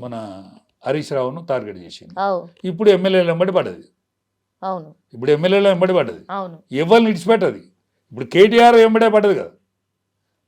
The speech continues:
Speaker 1: ఇప్పుడు బినామీ అని చెప్తాను కదా, అంటే ఎవరు ఎందుకు ఇడిచిపెట్టదు? అది ఆయనే ఏది,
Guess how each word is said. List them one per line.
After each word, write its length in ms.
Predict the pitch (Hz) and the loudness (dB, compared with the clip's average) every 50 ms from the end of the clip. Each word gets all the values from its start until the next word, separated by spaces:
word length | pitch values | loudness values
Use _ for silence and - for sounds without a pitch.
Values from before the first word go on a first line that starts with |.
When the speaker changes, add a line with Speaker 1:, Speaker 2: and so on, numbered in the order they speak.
| _ | _
Speaker 1:
ఇప్పుడు 200 | - 95 95 123 156 143 131 | -20 -14 -10 -10 -8 -4 -2
బినామీ 320 | 156 190 220 226 226 233 240 | 2 4 4 6 6 4 2
అని 100 | 233 - | 0 0
చెప్తాను 380 | 220 196 - - 220 214 185 143 110 | 0 0 2 0 0 0 0 -2 -6
కదా, 140 | 85 - - _ _ _ _ _ _ _ _ _ _ _ _ _ _ _ _ - | -8 -10 -18 _ _ _ _ _ _ _ _ _ _ _ _ _ _ _ _ -8
అంటే 140 | 160 185 214 190 | 0 2 4 4
ఎవరు 220 | 180 214 233 240 240 | 4 4 2 2 2
ఎందుకు 140 | 233 220 208 214 | 0 0 -4 -6
ఇడిచిపెట్టదు? 360 | 175 170 175 196 180 190 185 175 | -8 -6 -6 -6 -4 -4 -6 -6
అది 100 | 170 170 - _ _ _ _ _ _ _ _ _ - | -8 -10 -16 _ _ _ _ _ _ _ _ _ 2
ఆయనే 560 | 127 135 151 175 202 214 214 208 220 220 226 226 - - _ _ _ _ _ _ _ _ - 123 | 4 6 8 8 8 8 6 6 4 4 2 0 -2 -8 _ _ _ _ _ _ _ _ -8 -4
ఏది, 500 | 127 143 170 185 196 208 208 202 208 | 0 4 6 8 10 8 8 6 4